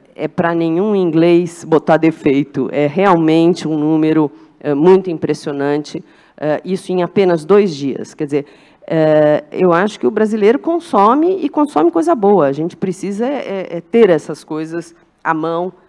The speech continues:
de graça, como é, por exemplo, a, a Bienal. Ah, em relação à, à última pergunta, não quero me alongar, mas a questão se os arquitetos devem temer a quarta revolução.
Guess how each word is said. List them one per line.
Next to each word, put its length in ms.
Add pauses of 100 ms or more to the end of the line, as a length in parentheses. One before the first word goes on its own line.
de 140
graça, 460
como 200
é, 60
por 160
exemplo, 540
a, 300
a 20
Bienal. 520 (1400)
Ah, 440 (640)
em 180
relação 800
à, 420
à 40
última 300
pergunta, 480
não 80
quero 180
me 100
alongar, 380
mas 180
a 60
questão 380
se 120
os 300
arquitetos 640
devem 340
temer 320
a 60
quarta 360
revolução. 640